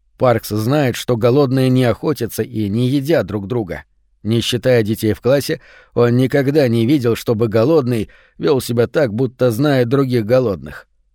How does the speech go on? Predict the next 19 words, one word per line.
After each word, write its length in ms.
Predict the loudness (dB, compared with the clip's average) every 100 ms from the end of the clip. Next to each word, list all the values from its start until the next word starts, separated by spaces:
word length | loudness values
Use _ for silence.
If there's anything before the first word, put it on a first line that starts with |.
| _
Они 280 | -6 -2 0
одиноки 520 | 0 0 0 0 -2
в 60 | -4
толпе. 420 | -4 -4 -6 -14 -16 _ _
У 80 | -8
каждого 440 | -2 -2 0 0 0
своя 340 | 2 2 2
потребность, 640 | 0 -2 -2 -2 -2 -4 -10 _ -12
свой 300 | -2 0 2
голод. 420 | 2 0 -2 -10 _ _ _
Они 360 | -2 0 0 2
не 160 | 2 0
вьючные 540 | 0 -4 -2 0 0
животные, 520 | 0 0 0 -4 -8 -12 _ -4
они 340 | -2 0 -2 -2
одиночки, 640 | -2 0 0 0 -2 -4
сбившиеся 720 | -4 -2 -4 -2 -4 -4 -4
в 40 | -6
стаю 380 | 0 2 2